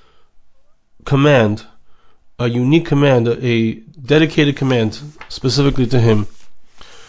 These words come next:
not to drink wine. Now, I'd like to share with you a medrash. It's a beautiful medrash, and it speaks at length about the concept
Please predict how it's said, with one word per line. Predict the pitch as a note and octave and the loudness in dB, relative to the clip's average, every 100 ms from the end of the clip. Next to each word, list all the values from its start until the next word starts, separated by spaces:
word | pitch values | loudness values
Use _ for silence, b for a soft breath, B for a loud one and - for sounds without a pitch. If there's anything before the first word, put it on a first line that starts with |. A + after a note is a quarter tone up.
| B B | B B
not | A2+ - | -10 -6
to | A2 | -4
drink | A#2+ G#2+ | -2 0
wine. | A2+ G#2+ G2 G2 - _ - - - _ _ _ - - - - - _ - _ _ - - | 0 0 -4 -10 -20 _ -20 -20 -20 _ _ _ -20 -20 -20 -20 -20 _ -20 _ _ -14 -2
Now, | B2+ C3 C3+ | 2 2 2
I'd | C#3 | 0
like | D3+ | 0
to | G#3 | 0
share | - E3+ | 2 2
with | |
you | C#3+ | 2
a | |
medrash. | A#2+ A2+ C3+ C#3+ | 2 0 0 -2
It's | A#2+ A#2+ | -4 -2
a | |
beautiful | A#2 E3+ - G#2+ | 2 0 2 0
medrash, | A2 G#2 C3+ - - B B B B B | 0 0 -2 -2 -6 B B B B B
and | - B2 | -4 -4
it | |
speaks | - E3+ E3+ C#3+ | -2 -2 -2 -2
at | |
length | B2 A2+ G#2 - | 0 0 -2 -2
about | A2 G#2+ | -2 -2
the | |
concept | G#2+ A#2+ A2 A2+ G2 | -2 0 0 -2 -4